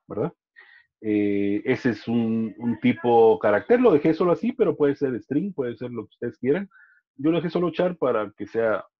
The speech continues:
para probarla, que eran diferentes. Que sería A, B, C, D, lo, lo, las letras que ustedes quieran. De ahí viene el constructor, otra vez lo mismo, siguiente abajo null, eh, número de columnas igual al número de columna que me envíen y todo va bien. De ahí vengo y declaro la clase, eh,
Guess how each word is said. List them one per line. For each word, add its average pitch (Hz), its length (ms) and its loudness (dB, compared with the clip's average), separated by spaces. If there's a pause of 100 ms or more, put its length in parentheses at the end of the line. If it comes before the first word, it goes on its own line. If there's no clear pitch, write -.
(120)
para 101 260 -2
probarla, 107 440 2
que - 80 -2
eran 107 160 0
diferentes. 107 580 -6 (1040)
Que 143 80 0
sería 135 420 4
A, 123 40 2
B, 123 120 2
C, 123 420 -2
D, 120 300 -2
lo, 101 300 -6
lo, 101 180 -4
las 104 200 -2
letras 113 320 -8
que - 100 -20
ustedes - 280 -12
quieran. - 240 -20 (680)
De 110 80 -2
ahí 123 40 2
viene 135 180 4
el 127 60 0
constructor, 175 600 0
otra 151 240 -2
vez 135 100 -2
lo 143 80 2
mismo, 180 420 -6
siguiente 131 400 -4
abajo 123 380 -2
null, 170 560 -4
eh, 104 420 -6
número 120 380 -8
de 110 60 -18
columnas 143 440 -4
igual 107 200 -2
al 107 60 -4
número 110 200 -6
de - 40 -12
columna 107 340 -4
que 95 100 -6
me 92 80 -6
envíen 185 400 -4
y - 120 -6
todo 107 440 -4 (120)
va 92 100 -8
bien. - 200 -18 (800)
De 123 120 4
ahí 160 80 8
vengo 180 260 6
y 196 40 8
declaro 127 380 4
la 135 140 4
clase, 135 640 2
eh, 101 420 -8